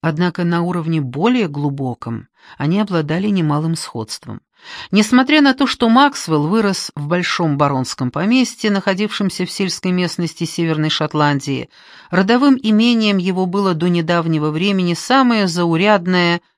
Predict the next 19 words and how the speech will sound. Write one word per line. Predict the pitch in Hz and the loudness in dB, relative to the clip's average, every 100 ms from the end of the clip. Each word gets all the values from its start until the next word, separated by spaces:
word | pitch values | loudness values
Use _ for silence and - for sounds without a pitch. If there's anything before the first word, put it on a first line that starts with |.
| _ _ _ _ - | _ _ _ _ -4
«Клерк», | 247 254 214 120 - - - _ - - - | 2 4 2 0 -4 -18 -20 _ -20 -18 -6
и | 196 | -2
только | 277 285 277 | 0 2 2
наследство | 254 240 - 226 277 277 - 208 196 - | 4 2 2 0 0 -2 -4 0 0 2
родственника | 185 226 220 - 175 160 147 | 0 0 -2 -4 -2 -2 -2
с | 156 175 | -4 -2
материнской | 160 160 151 143 - 156 | -2 -2 -2 -4 -4 -8
стороны | - 190 220 262 285 277 - - - | -4 0 4 4 4 0 -8 -20 -2
позволило | 240 247 285 320 247 | 0 2 2 2 2
его | 208 190 220 | 0 0 -2
семье | 214 214 190 220 220 | -2 -2 0 0 -2
присоединить | 202 185 - 190 180 196 214 214 | -4 -4 -4 -2 0 0 0 -2
к | - | -4
этому | 175 165 156 | -2 -2 -2
имени, | 147 208 226 202 175 | -2 0 0 0 0
отдающее | 160 147 156 208 196 - 180 156 | -2 0 0 2 0 0 0 0
гораздо | 160 185 196 160 165 | 0 2 0 0 -2
большим | 151 202 - 180 160 | 0 0 0 0 0
благородством, | 160 151 151 202 - - 185 180 | 0 0 0 0 -4 -2 0 0